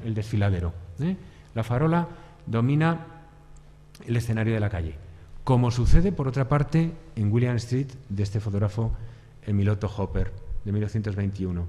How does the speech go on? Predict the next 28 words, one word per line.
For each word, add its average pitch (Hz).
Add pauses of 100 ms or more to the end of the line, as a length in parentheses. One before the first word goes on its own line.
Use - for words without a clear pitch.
(580)
La, 104
el 117
enorme 156
estrecha-, 139
estrechamiento, 131
esa 101
enorme 135
presión 113 (260)
que 110
las 110
masas 120
oscuras 131
hacen 131 (360)
sobre 117
la 120
tira 143
de 147
luz, 214 (500)
desemboca 143 (140)
en 127
la 117
farola 113 (180)
como, 101 (400)
como 92
foco, 185
como, 95
como 113
eje, 117